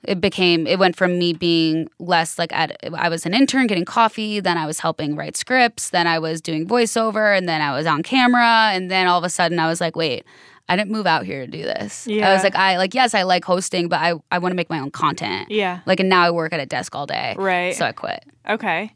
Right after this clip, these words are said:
Speaker 1: And then struggled for, like, a little bit,
Speaker 2: Meaning,
Speaker 1: but
Speaker 2: like, just money-wise? And
Speaker 1: Yeah, like, money-wise. And, like, the first year was really hard 'cause I was just working. I didn't really have friends. Like, I had
Speaker 2: Mm-hmm.
Speaker 1: one roommate. I knew the two girls that lived, like, down the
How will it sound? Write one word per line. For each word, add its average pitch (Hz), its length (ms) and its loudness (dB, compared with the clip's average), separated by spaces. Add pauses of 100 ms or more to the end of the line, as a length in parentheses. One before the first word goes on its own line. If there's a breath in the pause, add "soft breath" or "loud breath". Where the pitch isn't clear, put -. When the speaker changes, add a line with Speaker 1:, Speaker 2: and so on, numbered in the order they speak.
Speaker 1:
And 185 160 2
then 160 500 0 (500)
struggled 165 520 0
for, 160 460 -2
like, 160 240 -6
a 160 40 -6
little 160 240 -4
bit, 135 460 0
Speaker 2:
Meaning, 160 480 2
Speaker 1:
but 185 40 -4
Speaker 2:
like, 175 460 0
just 180 160 -10
money-wise? 175 880 -4
And 180 100 -2
Speaker 1:
Yeah, 349 220 6
like, 330 160 6
money-wise. 214 800 4
And, 202 100 -2
like, 196 240 0
the 214 60 0
first 220 280 -4
year 247 120 -4
was 214 120 -4
really 190 140 -4
hard 185 340 4
'cause - 120 -6
I 170 80 2
was 175 100 -4
just 196 180 -6
working. 175 360 -4
I 123 40 -8
didn't 170 140 -4
really 185 160 -4
have 196 140 -2
friends. 165 560 -2
Like, 190 120 -2
I 185 60 2
had 196 140 2
Speaker 2:
Mm-hmm. 190 100 0
Speaker 1:
one 190 180 0
roommate. 180 480 2
I - 60 -4
knew 180 180 -2
the 180 80 -6
two 190 200 -6
girls 175 300 0
that 165 120 -6
lived, 170 300 -8
like, 170 240 -4
down 165 300 2
the 165 200 0